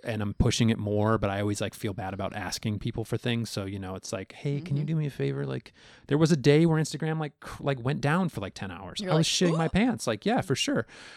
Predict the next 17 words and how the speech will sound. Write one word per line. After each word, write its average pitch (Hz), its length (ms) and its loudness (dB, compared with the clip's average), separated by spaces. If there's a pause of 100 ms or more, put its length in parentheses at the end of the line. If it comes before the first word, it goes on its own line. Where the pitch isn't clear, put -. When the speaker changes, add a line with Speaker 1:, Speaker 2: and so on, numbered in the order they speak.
(160)
Speaker 1:
And 156 260 4
people 170 380 4
have 156 140 2
assured 123 320 2
me 120 80 0
that 110 160 0
I 107 60 2
th-, - 160 -10
I'll 113 180 -2
be 113 180 -2
all 101 100 0
right. 101 220 0
And 113 140 0
I'm 110 160 -2
hopefully 110 580 -2
that 101 140 -4
I've 101 180 -8